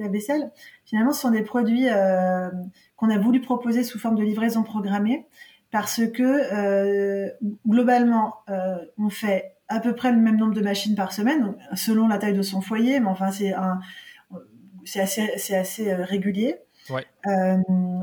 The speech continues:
Speaker 1: et franchement, euh, bon, moi, j'adore ce que je fais, j'adore, euh, j'adore notre marque, mais franchement, euh, aller acheter ma lessive, c'est pas le truc qui me fait le plus kiffer dans la semaine. Et donc, euh, on se dit que c'est, c'est, ça, et, mais en revanche, si, si tu es en rupture de, de lessive, c'est vraiment un problème. Donc, tu peux
Speaker 2: Ouais.
Speaker 1: ressortir pour aller acheter ta lessive quand tu en as plus.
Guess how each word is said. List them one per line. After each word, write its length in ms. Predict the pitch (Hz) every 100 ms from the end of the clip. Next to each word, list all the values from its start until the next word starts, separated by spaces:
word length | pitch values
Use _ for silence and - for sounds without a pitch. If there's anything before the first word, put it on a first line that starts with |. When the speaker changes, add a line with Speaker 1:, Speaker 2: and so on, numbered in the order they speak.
| - -
Speaker 1:
et 100 | 220
franchement, 680 | - 226 226 - 254 269 247
euh, 100 | 196
bon, 140 | 208
moi, 140 | 214
j'adore 260 | 226 214 247
ce 80 | -
que 80 | 262
je 80 |
fais, 220 | - 262 262
j'adore, 340 | 208 202 240
euh, 240 | 240 214
j'adore 320 | 208 208 226 226
notre 240 | 233 240
marque, 320 | 226 247 -
mais 60 | 214
franchement, 480 | - 208 226 240 220
euh, 20 |
aller 260 | 196 196
acheter 200 | 196 226
ma 80 | 214
lessive, 280 | 202 202 240
c'est 140 | -
pas 80 | 202
le 60 | 196
truc 160 | 233
qui 120 | - 202
me 160 | 190
fait 160 | 185 196
le 120 | 185
plus 180 | 196 -
kiffer 160 | 196
dans 80 | 202
la 120 | 185
semaine. 300 | 185 226 254 - - - - - 208
Et 100 | 196
donc, 300 | 233 262 247
euh, 180 | 208 190
on 60 |
se 60 | 202
dit 100 | 262
que 60 |
c'est, 240 | - 208 196
c'est, 320 | - 208 196
ça, 240 | - 208 - - - - _ _ -
et, 180 | 247 240
mais 120 | 240
en 100 | 233
revanche, 280 | 220 302 - -
si, 240 | - - 202
si 340 | - - 247
tu 140 | - 226
es 20 |
en 140 | 202
rupture 260 | 226 226 240
de, 220 | 202 196
de 140 | 190 196
lessive, 260 | 196 302
c'est 220 | 302 - 202
vraiment 320 | 202 214 220
un 40 |
problème. 380 | 196 226 214 185
Donc, 140 | 185
tu 100 | -
peux 60 | 202
Speaker 2:
Ouais. 80 | 190
Speaker 1:
ressortir 640 | - 220 190 - 285 240
pour 100 | 190
aller 80 | 190
acheter 180 | 190 226
ta 120 | 202
lessive 260 | 190 262 -
quand 140 | 208
tu 100 | 208
en 80 | 208
as 80 | 196
plus. 220 | 185